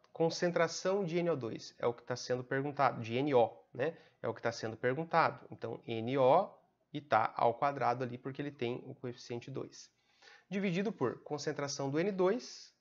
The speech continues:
que foi dada aqui, ó, N dois e O dois, respectivamente.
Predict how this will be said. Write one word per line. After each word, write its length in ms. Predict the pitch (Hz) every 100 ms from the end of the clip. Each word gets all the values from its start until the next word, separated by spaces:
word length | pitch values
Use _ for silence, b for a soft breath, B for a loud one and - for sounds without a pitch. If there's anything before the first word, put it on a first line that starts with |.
| _
que 100 | 147
foi 220 | - 160
dada 260 | 143 135 135
aqui, 140 | -
ó, 80 | 117 -
N 220 | 156 165
dois 400 | 143 165 196 175
e 60 | 185
O 80 |
dois, 360 | 156 143 160 165
respectivamente. 1080 | - 170 170 - 160 - 160 156 123 -